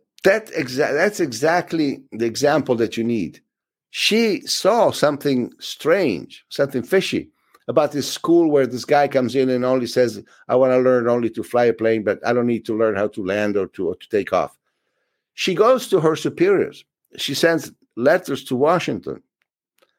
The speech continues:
to the bureau, to the Central Bureau, and, and says, "Look, something is fishy here." "Okay, don't worry, we'll take care of that." And she's shut off completely. Only from the top up, you need to know what's going on.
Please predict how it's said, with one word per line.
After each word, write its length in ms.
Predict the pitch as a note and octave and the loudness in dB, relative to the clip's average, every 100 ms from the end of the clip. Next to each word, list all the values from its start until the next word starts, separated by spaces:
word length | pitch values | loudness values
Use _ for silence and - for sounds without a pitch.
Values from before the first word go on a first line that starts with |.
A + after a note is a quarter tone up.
| _ _ _ _ | _ _ _ _
to 80 | A#2+ | -2
the 100 | G#2 | 2
bureau, 280 | D#3 D#3 G#2+ | 4 2 2
to 120 | G#2+ | -4
the 80 | F2+ | 0
Central 340 | C#3 D#3+ C#3 | 0 2 -2
Bureau, 320 | F#2+ E2+ A#1 - _ _ _ | -2 -2 -4 -10 _ _ _
and, 260 | B2 B2+ | 0 2
and 140 | A2 C3 | 2 2
says, 220 | D3+ B2+ | 2 2
"Look, 240 | G3 - - | 2 0 -10
something 440 | - - E3+ F3 | -2 -2 0 0
is 120 | D3+ - | -2 0
fishy 360 | F#3+ G3+ C#3 | 0 0 2
here." 240 | G#2+ F2 - _ _ _ _ _ _ _ _ _ _ _ _ | 2 0 -4 _ _ _ _ _ _ _ _ _ _ _ _
"Okay, 220 | - C#3+ G3+ | -2 0 2
don't 140 | F3+ | 2
worry, 180 | F#3 D#3+ | 2 0
we'll 120 | C#3+ | 0
take 200 | D3 D3 | -4 -2
care 160 | F3 F3 | -2 -2
of 100 | C#3 | 0
that." 340 | A#2+ C3+ C3+ _ _ _ _ _ - | 2 0 -4 _ _ _ _ _ -2
And 200 | C#3+ D3+ | -2 -2
she's 180 | F#3 | -4
shut 280 | E3 - F#3+ | -2 0 2
off 280 | G3+ A3 C#3+ | 2 2 0
completely. 680 | D#3 C3+ G3+ A3 C#3 D2+ - _ _ | -4 -2 -2 -2 -2 -4 -8 _ _
Only 340 | F#3 A3 A3+ G#3 | 2 2 2 2
from 220 | F#3+ D#3+ | 0 2
the 100 | C#3+ | 0
top 380 | D3 F#3+ F3+ - - | 2 0 0 -4 0
up, 300 | G3 G3 - - - | 0 0 -10 -18 -12
you 160 | - B2 | -2 2
need 260 | A#2+ G#2 | 2 0
to 100 | - | -2
know 160 | G#2 G2 | -2 0
what's 160 | E2 - | -4 -4
going 240 | F#2 E2+ | -6 -6
on. 300 | D#2 A#1+ A#1 | -10 -16 -20